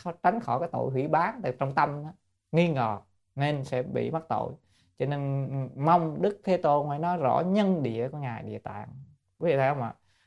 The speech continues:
Mở đầu kinh Địa Tạng đó, nó vậy. Cho nên mở đầu kinh Địa Tạng ngang ngửa kinh Hoa Nghiêm. Chúng hội quá vô lượng vô biên cảnh giới của kinh Địa Tạng là thập quyền môn của Hoa Nghiêm đó. Ai giảng kinh Địa Tạng,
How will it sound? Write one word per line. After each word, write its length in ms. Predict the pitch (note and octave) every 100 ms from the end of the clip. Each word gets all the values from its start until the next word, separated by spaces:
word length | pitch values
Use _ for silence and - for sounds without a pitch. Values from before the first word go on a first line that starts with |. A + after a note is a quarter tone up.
| -
Mở 300 | C#3 D#3 A#3
đầu 240 | G3 D#3 E3
kinh 140 | F#3
Địa 100 | D#3+
Tạng 320 | C3+ C3+ D3+
đó, 100 | F#3
nó 220 | E3+ F3 E3
vậy. 240 | D3 G3
Cho 80 | E3
nên 220 | F3+ F3+ - _
mở 400 | D#3 D3 D#3+ B3+
đầu 200 | A#3 D#3 D#3
kinh 100 | F3+
Địa 100 | D#3
Tạng 400 | C3+ B2 C#3 D#3
ngang 440 | D3 E3 F3 E3+ B2+
ngửa 280 | A#2+ D#3 G3
kinh 120 | D#3
Hoa 180 | D#3 C#3+
Nghiêm. 260 | C#3+ C#3+ C#3 _ _ _ _ _ _ _ _ _ -
Chúng 200 | A#3 D4+
hội 460 | D#3 A2 A#2+ - - _
quá 340 | - G3+ D4 C4+ D3+
vô 220 | E3 G3
lượng 300 | C3+ A#2+ C3
vô 100 | D#3
biên 440 | D#3+ D#3 D#3 C#3 C3 C3
cảnh 220 | - C#3 E3
giới 300 | E3+ G#3 G3 - -
của 400 | C3+ C#3+ C3 B2+ -
kinh 160 | D3
Địa 100 | B2+
Tạng 340 | B2 A2+ A2 B2+ _ _ _ _ _ _ _ _ -
là 360 | C3+ B2+ A#2+
thập 240 | A2 A#2+ -
quyền 300 | B2+ B2+ B2
môn 200 | C#3 C#3
của 100 | D#3+
Hoa 120 | D3
Nghiêm 280 | C3+ C#3+ C#3+
đó. 80 | D#3+
Ai 420 | D3 D3+ D3 B2+
giảng 200 | A2+ E3
kinh 100 | D#3
Địa 100 | C3
Tạng, 380 | B2 G2+ B2+